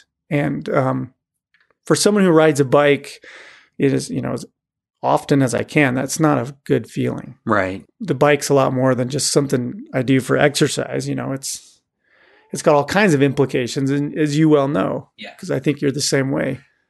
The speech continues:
Speaker 2: Yeah, it's a
Speaker 1: You
Speaker 2: big
Speaker 1: know?
Speaker 2: chunk of your identity,
Speaker 1: And
Speaker 2: no
Speaker 1: I think
Speaker 2: question.
Speaker 1: most people listening can, can identify with that.
Speaker 2: Yeah.
Speaker 1: But eight o'clock rolls around and we go,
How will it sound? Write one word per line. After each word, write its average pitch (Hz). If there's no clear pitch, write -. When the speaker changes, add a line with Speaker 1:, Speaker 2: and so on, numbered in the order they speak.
Speaker 2:
Yeah, 104
it's -
a -
Speaker 1:
You 156
Speaker 2:
big 151
Speaker 1:
know? 113
Speaker 2:
chunk 131
of 120
your 98
identity, 82
Speaker 1:
And 151
Speaker 2:
no 151
Speaker 1:
I 156
think 156
Speaker 2:
question. 151
Speaker 1:
most 156
people 165
listening 135
can, 135
can 135
identify 120
with -
that. -
Speaker 2:
Yeah. -
Speaker 1:
But 156
eight 160
o'clock 156
rolls 151
around 160
and 139
we 139
go, 151